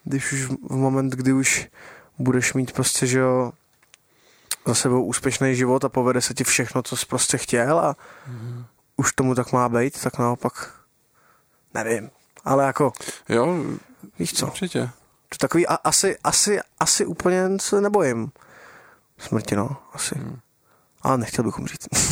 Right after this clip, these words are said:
Speaker 1: <laughs>
Speaker 2: Jak důležité je umět dát s Bohem svému starému já? Pokud rozumíš té otázce.
Speaker 1: Jasně.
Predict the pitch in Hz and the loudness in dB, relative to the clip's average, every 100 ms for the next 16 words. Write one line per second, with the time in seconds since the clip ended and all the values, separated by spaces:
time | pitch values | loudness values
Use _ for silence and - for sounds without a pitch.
0 | - 233 240 - - - _ _ - 127 | 2 2 2 -2 -6 -20 _ _ -2 0
1 | 147 135 131 127 127 117 107 110 120 117 | 2 2 2 2 2 2 2 2 2 2
2 | 117 107 _ - 117 127 135 120 120 123 | 0 -4 _ -4 0 2 2 2 2 2
3 | 117 117 120 123 - 117 131 - 117 113 | 0 0 0 0 0 0 0 0 2 2
4 | 123 123 107 117 - _ _ _ _ _ | 2 2 0 -2 -10 _ _ _ _ _
5 | _ - - _ _ _ _ _ _ _ | _ -20 -20 _ _ _ _ _ _ _
6 | - 104 104 107 107 107 - 95 - - | -4 -2 0 0 0 -4 0 0 0 -2
7 | - - 120 - 104 | -6 -2 -2 0 -4